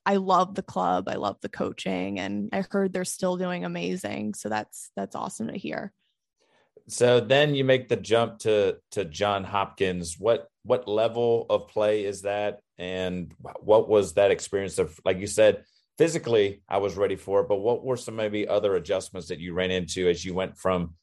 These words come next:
Speaker 2: the club game to in high school to the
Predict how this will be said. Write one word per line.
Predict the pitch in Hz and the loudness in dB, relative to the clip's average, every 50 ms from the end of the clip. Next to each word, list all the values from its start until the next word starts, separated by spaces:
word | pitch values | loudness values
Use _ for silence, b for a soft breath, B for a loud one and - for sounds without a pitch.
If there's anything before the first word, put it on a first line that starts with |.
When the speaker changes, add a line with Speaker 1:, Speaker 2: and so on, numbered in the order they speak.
| _ _ - | _ _ -6
Speaker 2:
the | 92 | -6
club | 85 - - 98 95 90 87 87 | -4 0 2 2 2 2 2 0
game | 87 90 87 90 90 87 85 82 | 0 0 2 2 0 -2 -2 -4
to | - 90 82 | -2 -2 0
in | 82 82 | 0 0
high | 82 95 92 90 | 0 0 0 0
school | - - - 85 85 85 | -2 0 0 2 2 2
to | - - - 85 85 82 80 80 80 - _ _ _ _ _ _ _ _ _ - _ _ _ _ _ _ _ - | 0 -4 -6 -4 -4 -4 -6 -8 -12 -18 _ _ _ _ _ _ _ _ _ -20 _ _ _ _ _ _ _ -6
the | - - | -6 -6